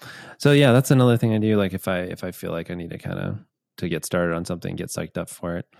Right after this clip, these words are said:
Yeah. And then another thing similar is just, this is kind of a trick on your brain, but just instead of feeling like, "Oh, I don't wanna do this," especially if it's, if the reason you're not starting is because you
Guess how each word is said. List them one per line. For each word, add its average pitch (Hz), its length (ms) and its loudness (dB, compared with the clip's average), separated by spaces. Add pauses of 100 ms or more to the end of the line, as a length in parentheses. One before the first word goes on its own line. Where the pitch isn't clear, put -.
Yeah. 135 140 6
And 123 100 6
then 139 120 6
another 127 280 4
thing 113 520 -2
similar 110 640 -6 (360)
is 92 140 -6
just, - 420 -4 (680)
this 120 160 0
is 123 100 0
kind 113 200 0
of 101 80 2
a 90 340 0 (220)
trick - 260 -4
on 95 140 -2
your 87 100 -2
brain, 92 380 -4
but 90 200 -6
just - 420 -8
instead 107 340 -4
of 98 240 -4 (600)
feeling 104 260 0
like, 98 180 -6
"Oh, - 60 -12
I 104 180 -6
don't 101 140 -2
wanna 98 140 -4
do 98 120 -2
this," 92 100 -2
especially 190 240 2
if 156 60 0
it's, - 240 -4
if 120 140 -4
the 107 80 2
reason 104 260 0
you're 98 120 -2
not 92 240 -4
starting 98 480 -6
is 90 140 -10
because 90 320 -10
you 92 160 -8